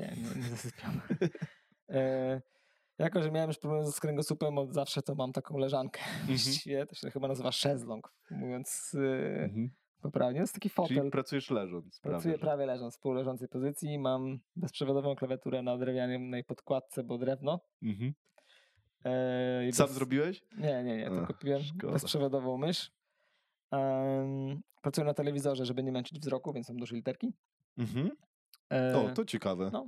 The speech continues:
Speaker 2: A
Speaker 1: tak.
Speaker 2: ile cali, m, e,
Speaker 1: Pięćdziesiąt.
Speaker 2: Mhm.
Speaker 1: E, i no, szybko się przyzwyczaiłem. Mam też drugi monitor tutaj na wysięgniku,
Speaker 2: Mhm.
Speaker 1: ale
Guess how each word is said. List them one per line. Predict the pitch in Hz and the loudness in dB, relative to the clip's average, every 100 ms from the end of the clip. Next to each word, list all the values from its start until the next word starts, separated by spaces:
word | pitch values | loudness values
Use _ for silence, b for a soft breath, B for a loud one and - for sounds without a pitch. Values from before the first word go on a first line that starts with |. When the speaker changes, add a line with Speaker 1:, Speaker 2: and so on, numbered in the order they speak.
| 185 | -8
Speaker 2:
A | - | -2
Speaker 1:
tak. | 127 160 | -2 2
Speaker 2:
ile | 135 | 2
cali, | 110 107 92 92 | 2 0 0 -2
m, | 95 - 92 82 101 98 98 | -6 -10 -18 -12 -8 -6 -4
e, | |
Speaker 1:
Pięćdziesiąt. | 143 139 127 - - - _ | -2 -2 -4 -6 -8 -14 _
Speaker 2:
Mhm. | 117 110 175 _ _ _ _ | -10 -6 -8 _ _ _ _
Speaker 1:
E, | 139 135 143 143 143 - - | -6 -4 -2 -4 -6 -10 -14
i | - 170 170 170 170 170 165 170 175 185 _ _ _ | -6 -2 2 2 0 -2 -4 -4 -6 -8 _ _ _
no, | 427 | 0
szybko | 415 - | 0 2
się | 160 | 0
przyzwyczaiłem. | 143 139 127 131 190 226 _ _ _ _ _ b - | 0 -2 0 2 2 0 _ _ _ _ _ b -2
Mam | 165 | 2
też | 151 | 2
drugi | 147 151 | 2 2
monitor | 147 147 143 | 2 2 -2
tutaj | 139 147 | -4 -4
na | 127 127 | -2 -2
wysięgniku, | - 123 120 117 120 | -4 -6 -6 -6 0
Speaker 2:
Mhm. | 117 120 | 0 2
Speaker 1:
ale | 123 120 | 2 2